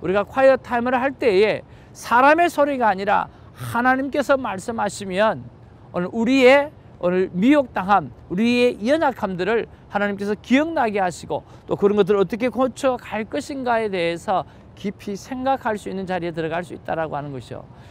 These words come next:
저는 이것이 큐티의 유익인 줄로 믿습니다.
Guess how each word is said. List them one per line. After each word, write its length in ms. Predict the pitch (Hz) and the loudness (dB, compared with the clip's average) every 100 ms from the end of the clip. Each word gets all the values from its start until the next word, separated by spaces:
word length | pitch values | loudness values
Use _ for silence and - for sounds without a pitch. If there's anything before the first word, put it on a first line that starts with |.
| - | -10
저는 180 | 196 196 | -6 -2
이것이 480 | 208 233 - 190 220 - - - | 0 0 0 -2 -2 -10 -20 -14
큐티의 640 | - 214 - 240 208 254 269 - - 139 | -10 -8 -4 0 0 0 -6 -18 -16 -6
유익인 460 | 180 214 214 247 | -2 -2 -2 -4
줄로 460 | 220 180 180 170 208 - - | -2 -2 0 0 -2 -12 -18
믿습니다. 540 | 135 - 165 139 135 | -16 -14 -12 -12 -12